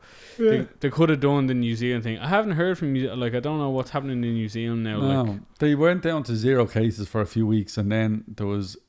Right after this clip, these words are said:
Speaker 1: a shipment of food brought in in a cold storage, and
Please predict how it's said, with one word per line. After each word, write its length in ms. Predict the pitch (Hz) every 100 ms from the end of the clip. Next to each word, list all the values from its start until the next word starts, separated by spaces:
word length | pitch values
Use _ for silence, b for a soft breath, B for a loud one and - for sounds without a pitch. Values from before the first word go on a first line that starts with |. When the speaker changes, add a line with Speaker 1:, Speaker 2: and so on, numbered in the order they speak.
| _ _ _
Speaker 1:
a 260 | 107 101 92
shipment 560 | - - - 120 104
of 80 | 90
food 460 | - 104 104 104 92
brought 260 | 98 92
in 300 | 95 95 90 - - -
in 120 | 98
a 40 | 92
cold 340 | - 98 101
storage, 540 | - 98 92 92 85 - b b b b b b b _ -
and 440 | 104 92 90 90